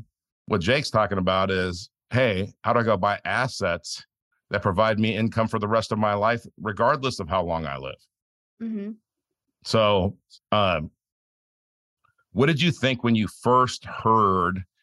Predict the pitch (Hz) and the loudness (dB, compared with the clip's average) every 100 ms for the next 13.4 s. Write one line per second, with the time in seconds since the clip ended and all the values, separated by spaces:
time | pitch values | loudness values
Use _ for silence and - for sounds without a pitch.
0 | _ _ - 87 - 113 107 98 76 101 | _ _ -6 -6 -2 0 0 0 0 0
1 | 107 - 104 104 95 85 80 - 107 104 | -2 -4 -4 -2 -4 -4 -6 -4 -2 0
2 | - 104 _ - 98 131 170 196 170 - | -2 -2 _ -6 -2 0 2 2 0 0
3 | 123 95 - 127 101 - 95 101 101 113 | -2 -2 -2 0 0 0 -2 0 2 0
4 | 185 113 104 95 95 92 85 101 98 85 | 0 0 0 0 -2 -2 -4 -6 -4 -6
5 | 101 104 - - _ - 135 120 120 101 | -6 -8 -12 -20 _ 0 2 2 0 -2
6 | - - 123 131 104 92 92 - 90 92 | -4 0 2 4 2 0 -4 -6 -4 0
7 | 101 104 101 98 - 92 90 - - 78 | 0 0 -2 -6 -8 -8 -6 -6 -4 0
8 | 98 113 90 - _ 87 87 - - - | 0 0 -2 -8 _ -4 -4 -6 -20 -8
9 | - 120 - 117 120 117 104 - 120 110 | 0 0 2 0 0 0 -2 0 0 2
10 | 98 85 87 120 92 - - - 78 92 | 0 0 0 0 -2 -6 -16 -8 -2 0
11 | 113 - _ _ 113 110 113 98 107 90 | 0 -4 _ _ -6 0 2 4 2 2
12 | 113 151 104 95 107 67 101 92 - 131 | 2 2 0 0 -2 -2 -4 -4 -2 0
13 | 117 104 - | 0 0 -6